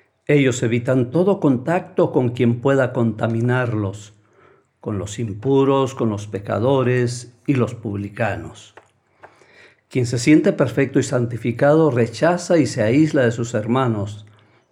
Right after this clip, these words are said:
despreciándolos e ignorándolos. Por desgracia, entre nosotros encontramos con frecuencia estas actitudes. Es muy fácil creer que se tiene la razón,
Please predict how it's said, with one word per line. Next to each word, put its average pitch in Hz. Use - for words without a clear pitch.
despreciándolos 139
e 135
ignorándolos. 104
Por 117
desgracia, 143
entre 120
nosotros 120
encontramos 123
con 123
frecuencia 131
estas 120
actitudes. 104
Es 143
muy 139
fácil 127
creer 123
que 120
se 110
tiene 117
la 104
razón, 104